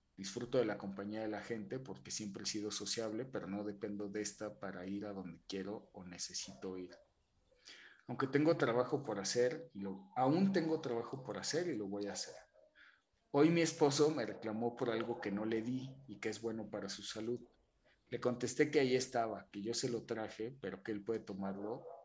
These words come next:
que sabe que ahí está. Y me volvió a decir con vocecilla de niño mimado, entre paréntesis chantajista, "¿No me lo das?".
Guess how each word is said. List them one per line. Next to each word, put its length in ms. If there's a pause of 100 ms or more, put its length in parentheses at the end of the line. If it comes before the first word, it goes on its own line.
(460)
que 120
sabe 320
que 100
ahí 180
está. 360 (1500)
Y 120
me 100
volvió 340
a 40
decir 360
con 160
vocecilla 580
de 120
niño 280
mimado, 800 (100)
entre 180
paréntesis 640
chantajista, 1000 (280)
"¿No 220
me 140
lo 160
das?". 560